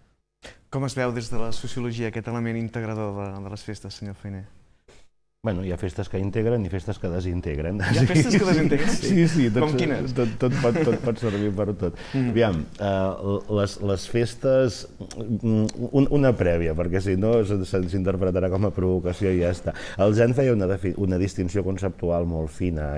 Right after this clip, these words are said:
Speaker 2: i penso que molt encertada, entre festa i espectacle.
Speaker 1: Mhm.
Speaker 2: Llavors, la festa... Mm, té aquest component que comentàvem abans de, de, de sagrat. No, no de sacralitat, sinó d'espai sagrat,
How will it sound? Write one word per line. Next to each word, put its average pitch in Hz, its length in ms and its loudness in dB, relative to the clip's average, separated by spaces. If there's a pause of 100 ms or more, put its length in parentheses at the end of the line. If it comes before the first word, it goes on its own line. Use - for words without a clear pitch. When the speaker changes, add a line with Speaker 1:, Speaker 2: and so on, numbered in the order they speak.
Speaker 2:
i 69 60 -6
penso 80 280 -6
que 80 120 -2
molt 78 180 -4
encertada, 80 420 -4
entre 92 220 -4
festa 82 260 -8
i 82 60 -2
espectacle. - 600 -10 (220)
Speaker 1:
Mhm. 123 200 -8 (600)
Speaker 2:
Llavors, 87 280 -2 (140)
la 90 320 0
festa... 123 640 -2 (140)
Mm, 76 880 -4 (920)
té 110 320 2
aquest 92 320 -4
component 95 720 0
que 82 240 0
comentàvem 90 500 -2
abans 92 300 -2
de, 92 140 0 (480)
de, 82 220 -2 (280)
de 90 160 -2
sagrat. 87 540 -2 (100)
No, 104 160 -2
no 117 160 2
de 135 80 2
sacralitat, 107 720 0
sinó 110 240 0
d'espai 92 400 0
sagrat, 82 460 -2